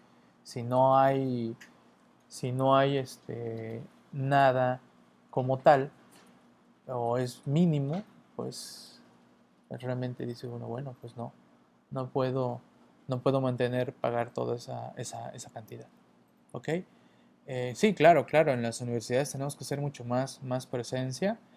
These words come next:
eh, desde luego, y, y precisamente... Eh, pues, la idea también, eh, de redes sociales,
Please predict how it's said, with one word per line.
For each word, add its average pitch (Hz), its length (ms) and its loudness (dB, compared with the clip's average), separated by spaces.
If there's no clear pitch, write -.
eh, 120 140 -4
desde 120 260 -2
luego, 131 420 2
y, 127 360 -4
y 131 60 -4
precisamente... 147 840 -2
Eh, 123 880 -6
pues, 156 140 -2
la 156 80 2
idea 147 280 2
también, 139 480 -4
eh, 117 300 -10
de 110 240 -4
redes 127 300 2
sociales, 156 560 0